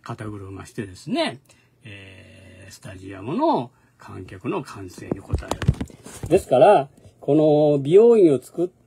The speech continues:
ちゃった人たちっていうのは、結局エリック・リデルと同じ信仰を持ってたっ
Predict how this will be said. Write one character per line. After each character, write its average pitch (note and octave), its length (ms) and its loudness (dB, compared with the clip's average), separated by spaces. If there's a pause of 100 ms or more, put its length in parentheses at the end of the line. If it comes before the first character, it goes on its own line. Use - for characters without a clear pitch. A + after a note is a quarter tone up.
(160)
ち B2+ 100 0
ゃ A#2 80 4
っ - 60 -8 (200)
た A2+ 160 2
人 C#3+ 280 -4
た A#2 180 -2
ち D#3+ 180 -2
っ F3 40 -8
て - 320 -8
い A#2+ 120 -2
う D3+ 460 -4
の A2 240 -4
は、 F#3 320 0 (320)
結 C3+ 260 -2
局 C#3+ 380 -2
エ C#3 80 2
リ C4+ 120 0
ッ - 20 -20 (280)
ク・ C4+ 160 -2
リ C4 140 -2
デ G#3 180 2
ル A2+ 180 -4 (140)
と G#3+ 360 4 (380)
同 C3 140 2 (140)
じ D#4 180 2
信 C4 360 2
仰 G#3 560 4
を B3 100 4
持 C3 220 2
っ C3 40 -12 (360)
て F2 160 -10
た D3 220 2
っ - 80 -2